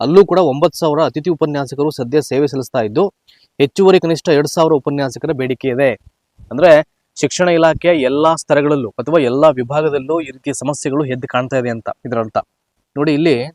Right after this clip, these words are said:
ಆ, ಒಂದು ಟೇಬಲ್ ಕೊಟ್ಟಿದ್ದಾರೆ, ಶಿಕ್ಷಣ ಇಲಾಖೆಯಲ್ಲಿ ಇರತಕ್ಕಂಥ ಹುದ್ದೆಗಳ ವಿವರ ಅಂತ ಅಂದ್ಬಿಟ್ಟು.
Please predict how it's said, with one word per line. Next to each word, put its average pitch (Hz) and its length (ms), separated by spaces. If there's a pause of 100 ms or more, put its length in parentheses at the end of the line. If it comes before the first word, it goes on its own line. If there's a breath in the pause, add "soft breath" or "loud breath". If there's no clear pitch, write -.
(720)
ಆ, 120 40 (1000)
ಒಂದು 135 160
ಟೇಬಲ್ 160 300
ಕೊಟ್ಟಿದ್ದಾರೆ, 143 320 (240)
ಶಿಕ್ಷಣ 190 260
ಇಲಾಖೆಯಲ್ಲಿ 165 480
ಇರತಕ್ಕಂಥ 147 320
ಹುದ್ದೆಗಳ 139 320
ವಿವರ 127 220
ಅಂತ 127 160
ಅಂದ್ಬಿಟ್ಟು. 113 380